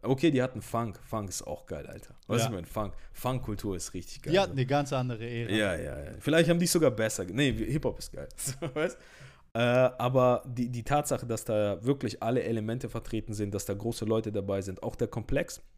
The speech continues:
Speaker 1: wo das Museum drin ist, ist wirklich auch ein Wohnblock sozusagen. Da sollen erschwingliche Sozialwohnungen sein, die halt wirklich zum <laughs> Leben geeignet sind in der Bronx so.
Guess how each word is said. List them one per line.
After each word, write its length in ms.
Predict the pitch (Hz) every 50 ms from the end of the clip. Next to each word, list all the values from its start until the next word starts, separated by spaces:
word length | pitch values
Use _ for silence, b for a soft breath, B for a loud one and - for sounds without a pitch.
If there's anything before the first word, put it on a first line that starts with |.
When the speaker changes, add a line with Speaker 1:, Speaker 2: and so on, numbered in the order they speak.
| - - - _ _ - - _ - - -
Speaker 1:
wo 180 | - 110 123 135
das 180 | 143 127 -
Museum 380 | 139 127 110 113 120 117 110 107
drin 180 | 113 117 139
ist, 220 | 165 180 - - -
ist 240 | 131 117 - - 104
wirklich 380 | 120 139 135 - 131 131 - b b b b b b b b -
auch 160 | 110 - -
ein 260 | 113 104 98 101 107
Wohnblock 580 | 113 123 147 151 135 113 104 98 85 82 - -
sozusagen. 500 | - 90 - - 85 90 85 80 85 85
Da 100 | 92 98
sollen 260 | 104 107 113 117 107
erschwingliche 640 | - 87 - - 104 127 165 170 156 147 - 135
Sozialwohnungen 960 | 113 113 101 - - 117 113 123 131 131 - 117 120 123 131 135 131 127 123
sein, 260 | 120 127 123 135 135 127
die 160 | 113 101 98
halt 220 | 95 101 - - - - - -
wirklich 420 | 110 123 120 - 110 - - - - - - - - -
zum 180 | - 123 110
<laughs> 0 |
Leben 380 | 95 92 - 143 135 131 135 123 - 135
geeignet 440 | 127 117 92 98 120 120 120 113 -
sind 180 | - 113 104 -
in 140 | 113 117 113
der 80 | 113
Bronx 400 | 101 98 104 107 120 135 131 -
so. 160 | - 127 131